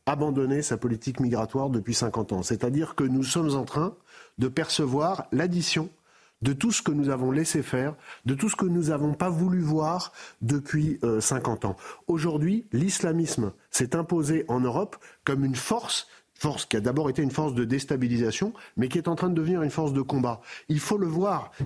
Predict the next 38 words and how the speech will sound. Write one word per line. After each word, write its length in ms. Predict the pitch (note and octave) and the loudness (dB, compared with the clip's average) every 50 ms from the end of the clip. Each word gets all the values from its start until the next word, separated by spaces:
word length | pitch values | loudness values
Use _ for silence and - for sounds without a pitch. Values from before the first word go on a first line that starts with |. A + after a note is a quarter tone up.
| - | 0
Il 100 | - E3 | 0 0
f-, 120 | D3 - F3 | 0 0 0
il 80 | F#3 D#3+ | 0 0
faut, 160 | - G#3+ G3 | 0 0 -2
vous 60 | E3 | 0
savez, 320 | D#3 - E3+ F#3+ G3+ F#3 - - - - | 0 0 2 2 2 0 -2 -6 -12 -4
c'est, 260 | - D3 D3 B2+ A#2+ | -2 -2 -2 -2 -4
t-, 120 | - B2 | -10 -10
t-, 220 | A#2 - - - - | -12 -12 -14 -14 -4
tout 100 | - F3+ | -2 0
le 140 | E3 C#3 C#3+ | 0 2 2
monde, 240 | F3+ F#3 F3 D3+ C3 | 2 2 2 2 2
je 120 | A#2+ B2 | 2 2
l'ai, 140 | C#3 C3+ C3+ | 2 2 2
moi 160 | B2+ C3+ C#3+ | 2 2 2
je 120 | C#3 B2 C#3+ | 2 2 0
l'ai 80 | C#3 | 0
cité 260 | C3 - - - E3 D3 | 0 -2 -2 0 0 2
dans 100 | C#3+ C3 | 2 2
mon 140 | C3 C3 | 0 0
premier 260 | B2+ C3 D3 C#3 C#3+ D3 | 0 0 0 0 2 2
livre 160 | D#3+ E3 D3 | 2 2 2
en 80 | C#3 | 2
deux 120 | C3 C3+ C#3+ | 2 2 2
mille 180 | D3 C#3+ C#3 | 2 0 0
quinze, 260 | C#3 F#3 F3+ F#3 E3+ D3 | 0 0 0 0 2 2
mais 220 | C#3+ C3 C3 B2+ - - - - | 2 2 0 -2 -4 -12 -16 -4
aujourd'hui 360 | - B2+ B2+ C#3+ C3+ C#3 F3+ E3+ | -2 0 0 2 2 0 0 0
tout 120 | - D#3+ | 0 0
le 40 | D3+ | 2
monde 220 | D#3 E3+ E3 D#3 | 2 2 2 0
s'en, 220 | - - D3 C#3 C3 | 0 0 0 0 0
s'en 160 | - C#3+ C3+ | 0 0 0
réclame. 360 | C#3+ D3 D3 G3 G#3 G3+ F3 | 0 0 0 0 2 2 2
Mais 140 | C#3+ C3+ C3 | 2 2 2
quand 160 | - D#3 D3+ | 0 -2 -2
Peggy 400 | D3 - F3 E3+ D3+ E3+ F#3+ F3+ | 0 -2 -2 0 2 0 2 2
dit, 300 | C#3+ C#3+ E3+ F3 F3 D3+ | 2 2 2 2 0 -2